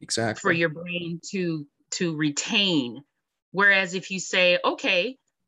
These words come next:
Speaker 2: in this fifteen minutes, I'm gonna learn two words. And then tomorrow, I'm gonna review those two words I learned during my fifteen minutes the previous day." The chances of you retaining or remembering those words is higher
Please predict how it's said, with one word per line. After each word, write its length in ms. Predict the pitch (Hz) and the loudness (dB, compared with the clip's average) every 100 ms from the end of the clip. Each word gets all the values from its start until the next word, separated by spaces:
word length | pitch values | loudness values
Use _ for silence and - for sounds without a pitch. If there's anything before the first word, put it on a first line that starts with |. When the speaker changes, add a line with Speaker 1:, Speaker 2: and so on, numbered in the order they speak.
| - | -2
Speaker 2:
in 400 | 196 190 190 196 | 0 0 -2 -2
this 220 | 226 254 | -4 -4
fifteen 460 | - 262 - 240 214 | -4 -4 -6 -6 -4
minutes, 340 | 262 170 - | -2 -4 -6
I'm 120 | 185 | -8
gonna 200 | 180 175 | -6 -4
learn 280 | 165 165 156 - | -2 -2 -4 -6
two 120 | 185 | -8
words. 500 | 147 123 95 - - _ _ - | -6 -6 -8 -14 -20 _ _ -2
And 120 | 202 | 0
then 120 | 208 | 2
tomorrow, 480 | 208 220 262 349 175 | 0 0 4 6 6
I'm 180 | 165 180 | 4 0
gonna 200 | 185 180 | 0 0
review 360 | 175 156 226 302 | -2 -2 0 2
those 220 | 190 - | 0 -6
two 140 | 208 | -8
words 300 | 170 165 151 | -2 0 0
I 120 | 156 | -2
learned 340 | 151 160 156 156 | -2 -2 -2 -2
during 220 | 170 160 | -4 -4
my 120 | 147 | -4
fifteen 400 | 143 147 - 151 147 | -6 -12 -8 -4 -2
minutes 320 | 143 117 - | -2 -4 -10
the 100 | 139 | -14
previous 600 | - 143 143 - 131 - | -8 -6 -6 -4 -6 0
day." 340 | - 143 - _ _ _ - | 0 2 -2 _ _ _ -4
The 100 | 180 | 0
chances 500 | - 247 254 226 214 | 2 2 2 0 0
of 140 | 190 | 0
you 180 | 185 185 | 0 -4
retaining 680 | 175 156 - 190 196 185 170 | -4 -6 -4 -2 0 0 0
or 100 | 151 | 0
remembering 760 | 151 151 156 170 190 165 151 | 0 0 0 0 -2 0 0
those 200 | 139 131 147 | -2 -6 -4
words 340 | 139 135 139 | -2 -2 -6
is 100 | 143 | -12
higher 520 | - 233 180 127 - | -4 0 2 2 0